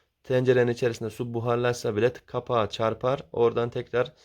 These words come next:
yağmur olarak yemeğin içerisine tekrardan düşer. Ama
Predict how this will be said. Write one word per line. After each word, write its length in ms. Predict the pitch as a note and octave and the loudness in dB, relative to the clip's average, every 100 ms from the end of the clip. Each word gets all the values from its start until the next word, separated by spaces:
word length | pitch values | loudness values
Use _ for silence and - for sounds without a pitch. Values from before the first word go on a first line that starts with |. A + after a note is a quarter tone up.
| _ - | _ -4
yağmur 440 | G#2+ A#2+ B2+ C3 | 4 6 6 4
olarak 340 | A#2 G#2 C3+ - | 2 2 0 -4
yemeğin 380 | A2 A#2+ B2+ A2+ | -6 -4 0 -2
içerisine 440 | A2 A#2 G#2+ C3 | -2 -6 -6 -8
tekrardan 640 | - B2 A2+ G2+ F2+ F2 F2 | -8 -8 -4 -4 -2 -4 -4
düşer. 320 | F2+ C3 C3+ - - _ - | -2 -2 -2 -8 -20 _ -4
Ama 360 | B2 B2 A#2+ | 0 2 0